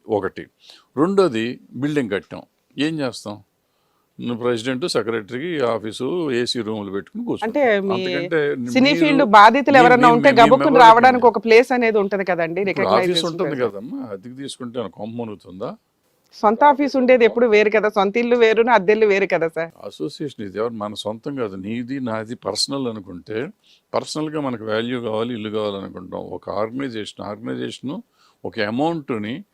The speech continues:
Speaker 1: నిన్ను నమ్ముకుని, నీ ఏదో కష్టాలు సుఖాలు చెప్పుకోవడానికి ఒక ఆర్గనైజేషన్ కావాలని పెట్టుకున్నప్పుడు,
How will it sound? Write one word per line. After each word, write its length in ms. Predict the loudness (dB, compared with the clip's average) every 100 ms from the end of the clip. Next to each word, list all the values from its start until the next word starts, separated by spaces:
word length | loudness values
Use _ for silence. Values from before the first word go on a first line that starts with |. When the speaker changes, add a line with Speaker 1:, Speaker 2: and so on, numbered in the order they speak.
| _ _ _
Speaker 1:
నిన్ను 320 | -6 -4 -4 -6
నమ్ముకుని, 840 | -6 -4 -6 -6 -8 -8 -10 -10
నీ 200 | -8 -6 -6 -8 -8 -6
ఏదో 140 | -6
కష్టాలు 480 | -4 -6 -4 -4 -4
సుఖాలు 360 | -8 -4 -4
చెప్పుకోవడానికి 680 | -4 -8 -10 -12 -10 -10 -6
ఒక 60 | -4
ఆర్గనైజేషన్ 580 | -4 -4 -8 -10 -10 -6
కావాలని 320 | -4 -4 -8
పెట్టుకున్నప్పుడు, 680 | -10 -12 -10 -10 -8 -10